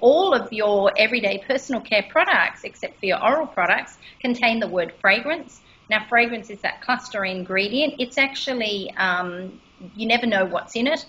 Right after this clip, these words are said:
Alcohol denatured is a normal ingredient, phenoxyethanol, D M D M, hydantin, uh, cocamidopropyl betaine, all sorts of chemicals, never assessed for safety, can't be because no one ever knows what's in it,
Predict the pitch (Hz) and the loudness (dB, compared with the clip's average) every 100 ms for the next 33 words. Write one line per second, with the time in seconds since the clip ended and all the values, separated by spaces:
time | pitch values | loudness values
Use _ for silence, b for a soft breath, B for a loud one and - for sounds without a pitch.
0 | _ 214 208 214 214 208 202 208 - 226 | _ -2 0 -2 -2 -2 -2 -2 -4 -10
1 | 214 202 190 190 196 190 185 185 196 202 | -10 -8 -4 -4 -2 -4 -6 -4 -4 -2
2 | 202 - 214 196 196 202 190 185 202 190 | -4 -4 -2 -2 -4 -2 0 0 0 0
3 | 190 190 190 185 185 185 180 185 180 180 | 2 0 0 0 -2 -2 -2 0 0 4
4 | 196 196 202 202 196 190 B B B 185 | 4 4 0 -4 -4 -10 B B B 4
5 | 170 - 233 226 196 190 185 202 196 180 | 4 4 0 2 2 2 2 -2 -2 -6
6 | 185 190 196 208 190 190 190 196 - 202 | -4 -4 -4 -2 0 -2 -6 -12 -4 -2
7 | 214 214 240 226 - 202 - 190 175 180 | -2 -6 -6 -6 -10 -16 -10 -8 -6 -6
8 | 202 262 247 190 233 262 262 202 - 185 | -4 -4 -6 0 2 2 0 -2 -4 -10
9 | - 185 - 175 - 277 311 - - - | -10 -8 -4 -4 -4 -14 -14 -20 -4 4
10 | 247 - 190 175 247 214 - 196 214 202 | 4 4 0 0 -2 -4 -4 -4 0 0
11 | 190 180 180 170 175 - - - 233 269 | 2 0 0 0 -2 -6 -8 -4 0 -2